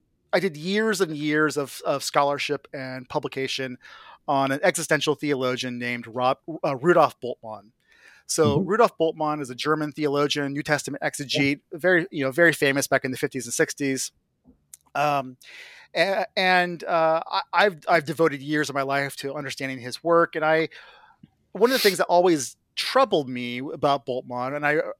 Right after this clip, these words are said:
Speaker 1: uh, is that he's not, he's not a universalist. Um,
Speaker 2: Mm-hmm.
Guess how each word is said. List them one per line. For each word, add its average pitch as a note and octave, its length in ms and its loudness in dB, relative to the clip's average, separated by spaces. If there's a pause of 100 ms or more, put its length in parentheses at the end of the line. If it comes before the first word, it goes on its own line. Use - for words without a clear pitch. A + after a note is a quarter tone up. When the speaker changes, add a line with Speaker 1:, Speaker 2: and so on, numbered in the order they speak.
(320)
Speaker 1:
uh, G3 140 -4
is G3+ 120 0
that G#3 100 0
he's E3+ 260 -8
not, F3 260 2
he's E3 140 -10
not G3 120 4
a D#3 40 0
universalist. - 720 -10 (300)
Um, D3 480 2 (520)
Speaker 2:
Mm-hmm. B2+ 160 -6